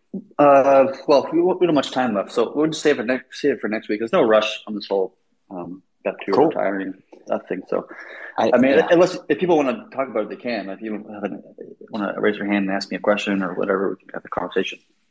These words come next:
Speaker 2: Yeah, let's do this. Let's, let's invite anybody in the community here to raise your hand and, and request to come on stage if you have a question for Chad. And, um,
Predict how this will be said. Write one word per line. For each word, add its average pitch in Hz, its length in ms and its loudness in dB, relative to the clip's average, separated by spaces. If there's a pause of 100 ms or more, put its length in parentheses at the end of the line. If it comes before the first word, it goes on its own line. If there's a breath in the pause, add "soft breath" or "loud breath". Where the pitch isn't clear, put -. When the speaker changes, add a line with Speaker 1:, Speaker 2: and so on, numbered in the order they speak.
(280)
Speaker 2:
Yeah, 127 320 4
let's 151 380 0
do 107 200 4
this. - 380 2
Let's, 175 360 2 (180)
let's 131 280 2
invite 113 520 2
anybody 127 360 2
in 117 60 2
the 113 60 0
community 107 440 -2
here 95 380 -2 (500 loud breath)
to 101 920 2
raise 123 440 2
your 120 140 2
hand 107 360 0
and, 92 180 -4
and 95 120 -2
request 101 360 -2
to - 40 -10
come 101 160 -4
on 95 140 2
stage 98 400 0
if 107 80 -6
you 104 80 0
have 90 60 -2
a 92 60 -2
question 92 420 -2
for 85 280 -4
Chad. 87 460 -4 (800 loud breath)
And, 107 500 2
um, 98 800 2